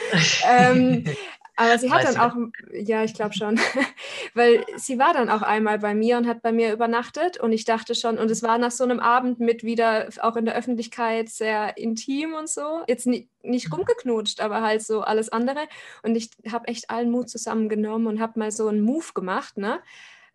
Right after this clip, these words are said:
Speaker 2: Und es,
Speaker 1: Mhm.
Speaker 2: äh, braucht bei mir immer noch ziemlich viel Überwindung, <laughs> was Frauen angeht.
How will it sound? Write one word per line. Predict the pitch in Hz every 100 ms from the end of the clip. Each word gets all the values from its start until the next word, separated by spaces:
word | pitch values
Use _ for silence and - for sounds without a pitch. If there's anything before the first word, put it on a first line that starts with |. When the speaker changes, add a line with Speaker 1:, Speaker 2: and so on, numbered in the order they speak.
| -
Speaker 2:
Und | 220 226
es, | 233 170
Speaker 1:
Mhm. | 208
Speaker 2:
äh, | - 143 233 - _ _
braucht | - 240 -
bei | 247
mir | 247 -
immer | 254
noch | 240 262
ziemlich | - 269 277 285
viel | 262
Überwindung, | 254 233 226 277 247 294 - - - -
<laughs> | 320 - - 539 494 359
was | 202
Frauen | 170 208 240 240
angeht. | - 233 240 262 330